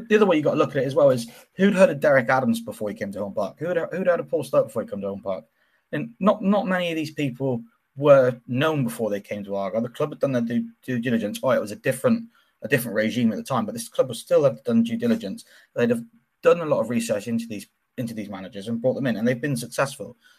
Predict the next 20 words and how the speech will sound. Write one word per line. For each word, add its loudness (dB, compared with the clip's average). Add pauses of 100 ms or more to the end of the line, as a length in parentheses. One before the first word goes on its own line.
(120)
So 2 (400)
with -2
the 2
current 2
board 2
and 0
the 0
current -2
board 0
of -2
directors 0
in, -4 (120)
in, 2 (220)
in -8 (240)
management 0
that -8
we've -10
got -2
in -8
place, -4